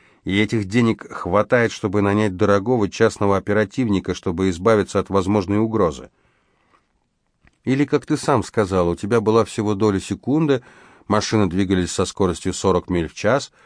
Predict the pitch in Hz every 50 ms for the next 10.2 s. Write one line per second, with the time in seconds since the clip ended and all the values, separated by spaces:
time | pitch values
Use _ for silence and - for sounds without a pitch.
0 | _ - - - - 98 - - 98 85 101 98 92 90 87 85 - 95 90 87
1 | 92 90 - 85 85 87 87 80 90 85 - - 87 82 87 98 123 139 127 120
2 | 120 120 _ _ _ _ _ _ - - - 92 95 104 107 104 98 104 98 -
3 | - 117 104 - - 147 151 120 - - - - - - _ _ _ _ _ _
4 | _ _ _ _ _ _ _ _ _ _ _ _ _ - - 90 95 101 95 92
5 | 113 120 117 107 - - 113 110 110 110 120 135 127 - - 127 117 104 101 110
6 | 101 - 123 110 - - 113 - - - - 92 82 - - 85 69 65 64 -
7 | _ _ _ _ _ _ _ _ _ - - 101 101 101 98 101 90 - - 107
8 | 117 123 - 151 139 151 131 - 131 110 - 98 - - 107 110 120 110 98 92
9 | 90 87 85 - 95 98 98 - - 104 98 104 117 - - 120 104 85 76 76
10 | 67 64 -